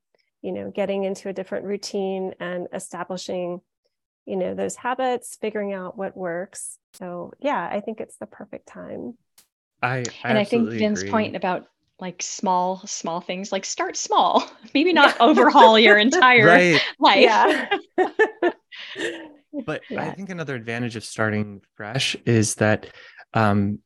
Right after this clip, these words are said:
Speaker 2: there's fewer bad habits to have to break or overcome first. I mean, that's one of the things that's kind of difficult about habit building. We like to think in terms of, like, building good ones, but a lot of times that means overcoming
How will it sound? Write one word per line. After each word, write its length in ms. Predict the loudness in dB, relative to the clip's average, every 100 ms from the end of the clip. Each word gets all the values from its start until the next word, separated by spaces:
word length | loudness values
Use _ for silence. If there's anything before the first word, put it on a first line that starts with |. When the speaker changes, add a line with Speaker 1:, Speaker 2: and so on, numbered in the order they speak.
| _ _
Speaker 2:
there's 580 | -2 2 2 0 -6 -16 _ -20
fewer 380 | -8 -6 -4 -6 -6
bad 260 | -6 -8
habits 720 | -8 -8 -6 -10 -12 -16 -16 _ _
to 240 | -6 -2 -2
have 300 | -2 -6 -4
to 280 | -4 -4 -6 _
break 400 | -4 -2 -4 -8
or 160 | -6 -4
overcome 720 | -4 -6 -8 -8 -8 -10 -14 _ _ _ -8
first. 340 | -6 -6 -4
I 60 | -2
mean, 120 | -2
that's 160 | -2
one 140 | -4 -4
of 80 | -6
the 100 | -6
things 420 | -6 -6 -8 -10
that's 280 | -8 -8 -10 -18 -20 -20 _
kind 160 | -4 -2
of 60 | 0
difficult 340 | -4 -6 -8
about 160 | -6 -6
habit 320 | -6 -4 -4
building. 320 | -6 -6 -6
We 80 | -6
like 200 | -6 -2
to 100 | -4
think 220 | -2 -2
in 100 | -2
terms 380 | -4 -4 -4 -2
of, 120 | -2
like, 200 | -4 -4
building 300 | -4 -4 -4
good 160 | -4 -2
ones, 200 | -4 -4
but 140 | -4
a 40 | -2
lot 220 | 0 -2
of 60 |
times 260 | -2 -4 -2
that 140 | -2 -2
means 180 | -4 -4
overcoming 680 | -6 -10 -10 -8 -8 -10